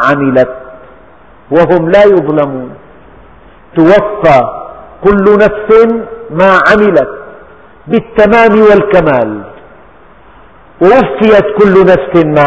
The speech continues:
عملت وهو أعلم بما يعملون. و-، ووف-، وتوفى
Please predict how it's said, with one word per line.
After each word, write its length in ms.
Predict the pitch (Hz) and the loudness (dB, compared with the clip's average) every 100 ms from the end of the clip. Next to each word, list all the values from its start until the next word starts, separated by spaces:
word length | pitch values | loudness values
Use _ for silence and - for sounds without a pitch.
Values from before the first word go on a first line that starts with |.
| 117 | 0
عملت 340 | 131 127 113 104 - - - - _ _ _ - - - _ - | -2 -2 -6 -8 -14 -20 -20 -20 _ _ _ -20 -20 -20 _ -6
وهو 280 | 147 170 151 | -2 0 0
أعلم 480 | 175 - 160 160 156 | 2 2 2 2 0
بما 360 | 151 147 143 135 | -2 -2 0 0
يعملون. 540 | 131 110 120 117 110 101 - - - - _ - - _ _ - _ - - - _ _ - - | 0 -2 -4 -6 -8 -14 -20 -20 -20 -20 _ -20 -20 _ _ -20 _ -20 -20 -20 _ _ -20 -4
و-، 360 | 139 147 - - - - - - - - - | 0 0 -2 -16 -20 -20 -20 -20 -20 -10 0
ووف-، 380 | 156 202 - 196 | 2 2 -2 -4
وتوفى 880 | 190 170 180 185 214 - 202 185 | 0 0 2 2 0 -2 0 2